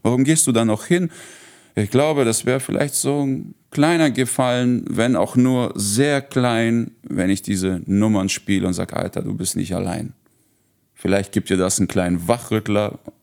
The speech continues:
dass du vielleicht irgendwo doch in eine andere Richtung biegst und wer weiß, was passiert, keine Ahnung.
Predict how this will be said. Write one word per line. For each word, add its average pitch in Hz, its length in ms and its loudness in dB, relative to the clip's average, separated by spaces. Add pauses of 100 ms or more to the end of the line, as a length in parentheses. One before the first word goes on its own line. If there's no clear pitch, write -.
dass - 380 -6
du - 100 -10
vielleicht - 380 -8
irgendwo - 420 -4 (160)
doch - 480 -8
in 82 100 0
eine 69 80 -2
andere 82 280 -4
Richtung 87 360 -4
biegst - 400 -4
und - 360 -6 (480)
wer 87 180 -2
weiß, - 240 -4
was - 220 -8
passiert, - 480 -8
keine 85 280 -2
Ahnung. - 300 -8